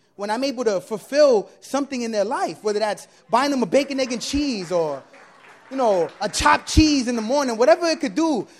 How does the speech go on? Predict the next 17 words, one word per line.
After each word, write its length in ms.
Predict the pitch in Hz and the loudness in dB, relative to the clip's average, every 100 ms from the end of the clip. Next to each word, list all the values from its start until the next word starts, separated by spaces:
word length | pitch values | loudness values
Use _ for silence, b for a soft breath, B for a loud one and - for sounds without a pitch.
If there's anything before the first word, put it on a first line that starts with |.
| - | -2
right, 220 | 233 285 | 0 0
to 100 | 247 | -4
just 180 | 254 233 | -8 -6
put 120 | 302 | -6
a 60 | 262 | -6
smile 340 | 254 294 339 | -8 -8 -8
on 80 | 277 | -8
their 80 | 233 | -8
face 240 | 247 196 | -10 -12
because 320 | 233 247 208 b b | -8 -8 -8 b b
sometimes 520 | - 349 302 277 262 | -4 -2 -4 -6 -4
there's 140 | 285 | -4
no 120 | 294 285 | -4 -4
parent 380 | 262 339 285 | -8 -10 -10
in 80 | 196 | -10
the 80 | 165 | -14
house. 380 | 147 - _ | -16 -20 _